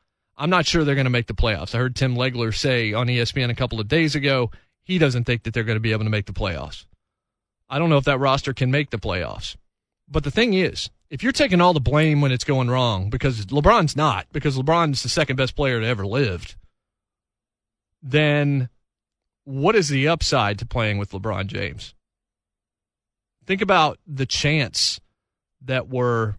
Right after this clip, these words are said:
ushered in in Indiana right before the trade deadline, where they're chanting at Brandon Ingram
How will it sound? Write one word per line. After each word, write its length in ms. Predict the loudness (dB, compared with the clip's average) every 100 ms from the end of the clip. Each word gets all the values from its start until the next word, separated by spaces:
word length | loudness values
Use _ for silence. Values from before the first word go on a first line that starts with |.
| -12 _ _ _ _
ushered 340 | -4 -2 0
in 200 | 0 0
in 160 | 0 -2
Indiana 800 | 0 0 0 0 0 -2 -4 -8 -12 _ _ _ _ _ -4
right 180 | -4
before 220 | -2 -2 -2
the 80 |
trade 320 | -2 0 0 0
deadline, 540 | -2 0 -2 -2 -6 -12 _ _ _
where 120 | -6
they're 100 | -4
chanting 380 | 0 2 2 2
at 100 | 0
Brandon 340 | 0 2 2 0
Ingram 560 | 0 0 0 0 -4